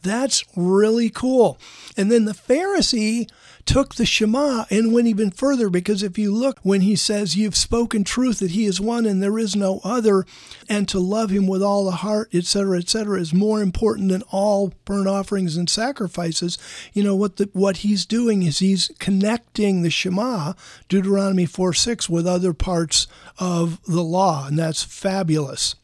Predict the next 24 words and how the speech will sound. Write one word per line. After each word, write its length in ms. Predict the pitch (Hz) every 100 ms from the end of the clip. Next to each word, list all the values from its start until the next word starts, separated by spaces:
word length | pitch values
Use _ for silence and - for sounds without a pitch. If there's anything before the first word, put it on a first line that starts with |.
| _ _ - -
And 80 | 185
of 80 | 175
course, 300 | 185 175 -
we 120 | 185
know 220 | 175 170
the 80 | 160
Pharisee 580 | 151 190 185 175 175 156
didn't 240 | 165 156
have 320 | 170 160 156 - - - -
any 260 | 202 185 160
concept 1040 | - - 277 311 262 - 160 - _ - - _ _ _ _ _
of 300 | - 170 151
the 100 | 151
compound 680 | 160 196 180 156 180 165 151
unity 440 | 175 185 165 151
in 200 | 151 156
God. 520 | 151 202 240 156 120 - - _ _ _ _ _ _ _ _ -
In 120 | - 175
fact, 380 | - 180 147
the 80 | -
Pharisee 520 | 165 214 240 196 190
would 180 | 175 175
have 140 | 156 -
taken 480 | 190 180 180 175